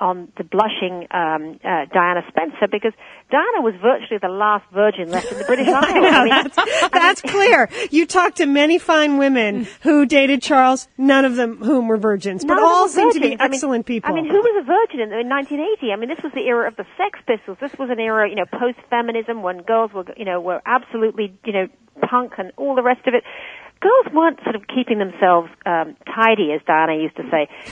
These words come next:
Speaker 1: in her quaint <laughs> fashion, you know, for a Prince of Wales. So here was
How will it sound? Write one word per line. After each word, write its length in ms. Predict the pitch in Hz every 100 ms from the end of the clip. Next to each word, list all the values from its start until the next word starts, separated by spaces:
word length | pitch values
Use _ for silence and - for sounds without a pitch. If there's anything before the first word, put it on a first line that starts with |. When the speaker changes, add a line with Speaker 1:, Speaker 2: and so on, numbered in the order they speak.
| -
Speaker 1:
in 60 | 185
her 120 | 175
quaint 420 | - 190 175 262
<laughs> 20 |
fashion, 380 | 233 165 247 240 - 226 -
you 60 | 247
know, 120 | 233 -
for 80 | 233
a 60 | 226
Prince 280 | - 208 -
of 80 | 247
Wales. 380 | 320 349 196 - - - -
So 80 |
here 200 | 269 339
was 120 | 392